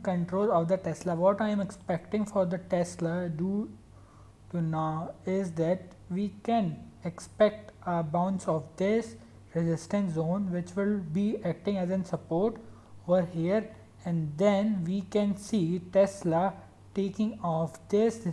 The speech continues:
major resistance and thus targeting the hundred thousand, uh, thus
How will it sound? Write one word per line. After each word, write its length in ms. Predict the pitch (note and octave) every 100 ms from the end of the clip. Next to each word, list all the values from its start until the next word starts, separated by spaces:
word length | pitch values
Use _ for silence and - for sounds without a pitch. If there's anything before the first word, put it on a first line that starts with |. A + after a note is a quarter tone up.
| -
major 380 | D#3+ D#3+ D#3+ G#3+
resistance 680 | E3+ D3 D3+ - G#3 A3 - - - - - -
and 280 | F#3+ F3 -
thus 280 | - G#3+ A3 -
targeting 680 | F3 D#3 D#3+ E3+ G#3 G#3+ F3+
the 300 | E3 G3+ G3+ - -
hundred 420 | E3 D#3+ F#3+ G3
thousand, 480 | - D#3+ D#3 D#3+ A3+ - - - - - -
uh, 220 | F3+ E3+
thus 220 | D#3 G#3+